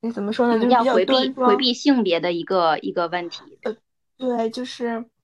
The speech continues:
Speaker 1: 嗯，但是下班之后好像又拥有了另一种人生，拥有另一种人设，然后就感觉这个人好像更加的立体了。
Speaker 2: 对，可能因为平行宇宙的，类似于平行宇宙的一种打开，你会觉得，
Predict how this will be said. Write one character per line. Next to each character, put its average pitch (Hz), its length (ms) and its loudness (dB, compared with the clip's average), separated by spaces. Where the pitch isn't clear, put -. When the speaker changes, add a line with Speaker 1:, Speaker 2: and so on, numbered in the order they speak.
Speaker 1:
嗯， 226 240 -4
但 294 140 4
是 311 120 -4
下 320 200 2
班 277 260 0
之 277 120 -10
后 285 180 0
好 220 280 -4
像 262 280 -8
又 269 120 -8
拥 269 140 -8
有 269 160 -10
了 214 100 -10
另 302 200 -10
一 294 100 -4
种 196 160 -6
人 190 180 -8
生， 233 280 0
拥 269 160 0
有 254 120 0
另 370 180 -2
一 311 80 -4
种 208 220 -2
人 196 240 -8
设， 233 360 -4
然 240 100 0
后 294 140 -2
就 349 120 -4
感 240 200 2
觉 226 120 2
这 285 140 -8
个 247 100 -2
人 214 240 -2
好 254 160 0
像 254 240 -4
更 311 200 -6
加 254 200 0
的 247 140 -4
立 302 320 -2
体 - 320 -18
了。 - 160 -8
Speaker 2:
对， 196 260 2
可 214 140 -2
能 214 160 2
因 269 180 4
为 262 200 2
平 220 320 -4
行 240 240 0
宇 208 120 -2
宙 233 200 -2
的， 180 220 -2
类 240 160 2
似 240 160 -2
于 226 80 -2
平 220 260 -2
行 233 200 0
宇 285 80 -2
宙 202 160 0
的 196 80 -2
一 202 40 -2
种 196 200 -6
打 - 240 0
开， 190 240 -2
你 180 100 -4
会 202 180 0
觉 175 160 -2
得， 190 280 2